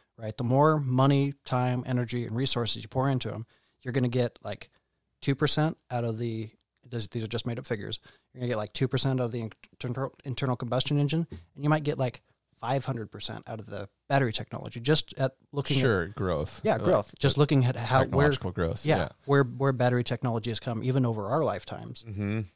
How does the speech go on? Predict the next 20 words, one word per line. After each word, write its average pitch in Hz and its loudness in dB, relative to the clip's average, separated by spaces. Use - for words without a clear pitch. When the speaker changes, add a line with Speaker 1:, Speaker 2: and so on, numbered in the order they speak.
Speaker 1:
Like, 107 -8
just - 0
talking 117 0
about, 104 -4
um, 101 -12
our 101 -8
electric 120 -4
toothbrushes, 120 -4
our 98 -2
batteries, 104 -4
our, 98 -10
um, 104 -8
Power 113 2
Wheels 113 -2
from - -10
when 110 -4
we 107 -6
were 110 -8
kids 139 4
Speaker 2:
Yeah. 117 4